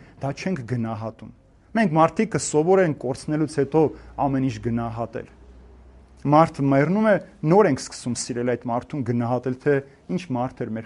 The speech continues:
կողքը ապրում։ Ընտանիքը քայքայվում է, նոր ենք հասկանում, որ ընտանիքի մեջ առանց սիրո անհնար էր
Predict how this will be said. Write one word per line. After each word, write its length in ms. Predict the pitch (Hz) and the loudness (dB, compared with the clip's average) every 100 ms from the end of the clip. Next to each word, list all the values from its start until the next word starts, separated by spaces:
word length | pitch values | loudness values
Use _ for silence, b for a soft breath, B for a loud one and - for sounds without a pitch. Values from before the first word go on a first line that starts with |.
| - | -10
կողքը 320 | 117 - 127 | -12 -10 -6
ապրում։ 380 | 110 113 117 113 113 _ b b b 139 | -6 -6 -12 -20 -20 _ b b b -2
Ընտանիքը 480 | 147 165 190 185 147 - | 4 4 4 0 -2 0
քայքայվում 580 | 143 135 143 139 160 156 | 0 2 0 2 0 2
է, 120 | 196 214 b b 147 | 2 0 b b 0
նոր 140 | 170 139 | 2 0
ենք 140 | 117 | -2
հասկանում, 460 | 120 127 147 143 165 139 | -6 -4 -4 -4 -2 -2
որ 160 | 127 - b b 131 | -2 -6 b b -4
ընտանիքի 520 | 135 135 143 139 156 | 0 0 0 -4 -4
մեջ 160 | 139 - 127 | -4 -2 -4
առանց 260 | 135 131 - | -4 -6 -6
սիրո 200 | 135 151 117 | -4 -2 -4
անհնար 440 | 101 123 131 143 | -6 -4 -2 -2
էր 100 | 120 | -2